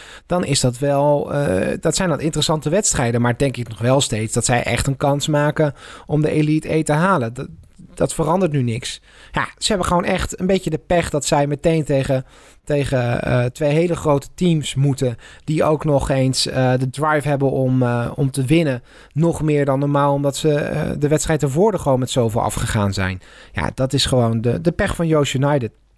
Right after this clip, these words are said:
Maar ik moet wel zeggen, ik was, het was thuis, het was in de schaapskooi, ik was erbij.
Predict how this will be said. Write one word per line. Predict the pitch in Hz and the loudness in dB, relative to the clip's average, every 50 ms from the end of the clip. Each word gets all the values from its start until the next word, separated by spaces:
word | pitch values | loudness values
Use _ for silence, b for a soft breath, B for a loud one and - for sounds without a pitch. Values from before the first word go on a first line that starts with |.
| _ _ _ _ _ _ - _ _ | _ _ _ _ _ _ -20 _ _
Maar | - 156 139 | -2 0 0
ik | 143 143 | 2 0
moet | 143 117 | -2 -2
wel | 117 131 131 | 0 0 0
zeggen, | 117 131 131 127 - 127 117 131 | 2 2 0 0 0 0 0 0
ik | 123 110 | 0 0
was, | 131 127 123 - | 2 2 2 2
het | - - 139 - | 0 0 0 2
was | 135 127 - | 0 0 0
thuis, | - 139 127 139 139 - | 0 0 2 2 0 0
het | 135 127 | -2 -2
was | 127 120 - | -2 0 0
in | 127 | 0
de | 120 117 | 0 0
schaapskooi, | - - 131 131 147 - - - 143 131 135 | 0 0 0 0 -2 -2 0 0 2 2 2
ik | 127 | 0
was | - 131 120 - | -2 -2 -2 -2
erbij. | - 117 120 120 120 127 123 | -4 -2 0 2 2 2 0